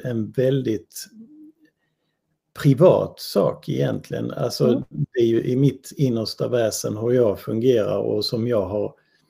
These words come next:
Speaker 1: utvecklat min egen, eh, självförståelse. Och jag vill inte säga att den är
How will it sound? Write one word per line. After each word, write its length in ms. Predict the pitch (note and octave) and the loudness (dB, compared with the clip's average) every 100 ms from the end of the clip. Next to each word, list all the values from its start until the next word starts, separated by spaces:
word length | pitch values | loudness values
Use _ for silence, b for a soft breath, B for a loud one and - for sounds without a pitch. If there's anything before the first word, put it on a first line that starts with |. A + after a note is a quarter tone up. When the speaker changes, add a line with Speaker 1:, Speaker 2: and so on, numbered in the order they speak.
| _ _ _ _ | _ _ _ _
Speaker 1:
utvecklat 800 | E3+ C3 - B2+ A#2+ - A#2 - | 0 0 4 4 4 4 2 2
min 160 | - A#2+ | 0 2
egen, 500 | B2 B2+ A#2 G#2 G#2+ | 4 4 4 0 0
eh, 340 | B2+ C3+ C#3 | 0 2 0
självförståelse. 1000 | B2 D3+ D3+ D3+ C3+ - G#2+ G2+ G2 - A2+ | 2 4 4 4 -2 -2 -2 -2 -4 -2 0
Och 140 | A2 | 0
jag 120 | G#2+ | 0
vill 120 | G#2+ | 0
inte 120 | B2+ - | -2 -2
säga 180 | B2+ G#2+ | 0 0
att 100 | - | 0
den 200 | A#2 G#2 | -2 -2
är 380 | G#2 A2+ G#2+ | -2 -2 -2